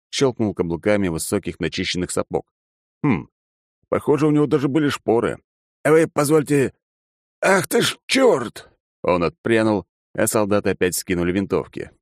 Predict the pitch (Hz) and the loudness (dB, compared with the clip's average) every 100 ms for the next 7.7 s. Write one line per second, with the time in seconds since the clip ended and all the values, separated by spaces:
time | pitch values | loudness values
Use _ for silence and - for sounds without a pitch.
0 | _ - 113 147 143 147 147 104 87 85 | _ -6 -2 0 0 0 2 0 0 -2
1 | 78 80 85 110 - 85 71 - 67 76 | -2 -4 -2 -2 -2 -4 -4 -4 -4 -2
2 | 98 98 - 67 85 80 80 69 69 80 | -2 -2 -4 -2 -2 -2 -6 -4 -4 -4
3 | 76 - - - 71 64 - - _ _ | -6 -8 -10 -6 -6 -8 -12 -16 _ _
4 | _ _ _ _ _ _ _ _ _ _ | _ _ _ _ _ _ _ _ _ _
5 | 95 107 165 - 202 202 190 143 120 117 | -2 0 2 2 2 4 4 2 0 0
6 | 117 104 - 120 101 82 76 _ _ _ | 0 -2 -2 -4 -4 -8 -16 _ _ _
7 | - 185 185 170 170 156 107 | -2 0 0 0 0 0 -4